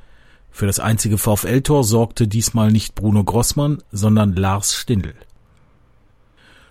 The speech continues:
Vor vierundfünfzigtausendzweiundzwanzig Zuschauern im Borussia Park wurde die Fohlenelf kalt erwischt.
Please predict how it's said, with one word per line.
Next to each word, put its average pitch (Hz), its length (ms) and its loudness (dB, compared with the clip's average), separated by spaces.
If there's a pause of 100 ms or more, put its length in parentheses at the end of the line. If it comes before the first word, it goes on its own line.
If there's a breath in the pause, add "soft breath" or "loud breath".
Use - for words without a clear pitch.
Vor 127 400 4
vierundfünfzigtausendzweiundzwanzig 135 2000 2
Zuschauern 101 460 0
im 101 120 2
Borussia 101 320 -2
Park 95 460 -4
wurde 117 240 4
die 107 100 0
Fohlenelf 110 760 0
kalt 113 300 -2
erwischt. - 520 -6